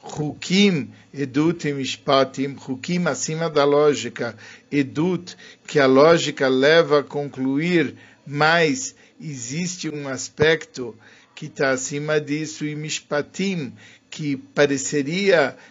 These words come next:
que é completamente ilógico, mas a essência de todas as mitzvot e da Torá é uma essência de Ruká. É uma essência de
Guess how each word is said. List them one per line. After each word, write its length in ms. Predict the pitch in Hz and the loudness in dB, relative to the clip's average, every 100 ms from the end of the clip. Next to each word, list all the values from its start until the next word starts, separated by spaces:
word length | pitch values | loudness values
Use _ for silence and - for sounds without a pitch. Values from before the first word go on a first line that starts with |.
| _ | _
que 100 | - | -8
é 60 | 139 | -8
completamente 1040 | - 151 131 147 175 175 156 151 160 147 | -4 -4 0 2 2 4 2 2 -2 0
ilógico, 800 | 147 131 135 131 - 139 160 165 - - _ | 2 4 4 2 -2 -8 -8 -8 -10 -20 _
mas 360 | 131 143 139 127 | 0 4 4 6
a 80 | 131 | 4
essência 720 | 123 - 180 226 - 156 131 | 4 0 2 4 4 2 2
de 160 | 120 | -2
todas 560 | 110 - 175 190 180 147 | -6 0 2 2 0 0
as 120 | 147 | -2
mitzvot 720 | 131 131 131 131 143 135 127 - | -2 -4 -4 2 4 4 -2 -8
e 160 | 180 | -6
da 200 | 151 139 | 2 2
Torá 640 | 120 123 120 117 127 175 - - - - _ | 2 -6 -4 -2 -2 -4 -8 -18 -20 -20 _
é 100 | 175 | 4
uma 300 | 202 233 180 | 4 6 4
essência 760 | 180 190 180 208 233 202 190 180 | 4 0 2 4 4 2 0 0
de 140 | 180 | -2
Ruká. 600 | 147 170 160 - 151 143 - _ - - - _ _ | -2 -4 -4 2 2 2 -6 _ -20 -20 -20 _ _
É 140 | 156 175 | -2 0
uma 160 | 190 | 2
essência 640 | 165 151 185 214 208 170 151 | 2 2 2 2 2 -2 -4
de 260 | 143 160 | -6 -10